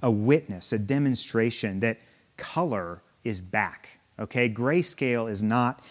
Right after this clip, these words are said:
the end of the story. We didn't do anything to bring the color back, but we get to show it off, right? We, we get the honor of offering it and extending it and bringing it to new neighborhoods and schools and offices where we work. We get to live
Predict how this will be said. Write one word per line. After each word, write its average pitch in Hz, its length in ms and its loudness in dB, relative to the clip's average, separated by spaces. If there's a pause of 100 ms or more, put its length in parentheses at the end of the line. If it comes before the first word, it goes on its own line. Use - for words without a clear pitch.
(120)
the 127 80 -2
end 123 180 2
of 110 60 2
the 107 60 -2
story. 123 460 4 (260)
We 156 140 8
didn't 233 160 6
do 156 100 8
anything 113 240 4
to 101 60 0
bring 104 160 0
the 101 80 -2
color 104 280 2
back, 104 420 0 (240)
but 135 500 -2
we 123 120 -2
get 160 240 -6
to 131 80 -6
show 135 360 -4
it 92 80 -6
off, - 520 -6 (180)
right? 127 180 4
We, 160 180 6 (160)
we 170 140 8
get 190 180 6
the 143 160 0
honor 135 360 6
of 107 200 0
offering 123 540 0
it 92 240 -10
and 113 100 -2
extending 127 800 0
it 98 200 -6
and 113 180 2 (280)
bringing 156 420 4
it 143 180 2
to 131 120 2
new 127 200 6
neighborhoods 117 680 0
and 92 120 -8
schools 113 640 0
and 98 120 -4
offices 107 840 -2 (300)
where 120 160 6
we 110 120 6
work. 104 400 4
We 131 80 0
get 160 160 2
to 131 120 2
live 113 720 4